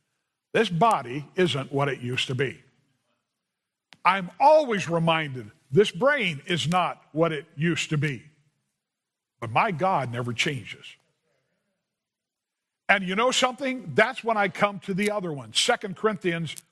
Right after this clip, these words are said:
four sixteen. "But though our outward man perish,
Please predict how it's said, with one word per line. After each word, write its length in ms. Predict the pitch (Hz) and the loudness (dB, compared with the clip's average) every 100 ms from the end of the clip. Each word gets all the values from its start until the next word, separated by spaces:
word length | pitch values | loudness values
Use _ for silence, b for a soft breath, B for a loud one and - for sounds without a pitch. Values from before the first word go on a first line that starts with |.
| _ | _
four 240 | 208 202 | 0 0
sixteen. 640 | - 190 - 208 185 120 92 _ _ _ _ _ _ _ | 0 -2 0 -2 -2 -6 -18 _ _ _ _ _ _ _
"But 200 | 160 214 | 4 4
though 200 | 233 226 | 4 4
our 180 | 196 180 | 4 4
outward 440 | 220 269 320 277 | 4 2 0 -10
man 320 | 262 262 247 208 | -2 0 0 -2
perish, 680 | - 254 175 170 175 - | -2 -2 -2 -2 -2 -4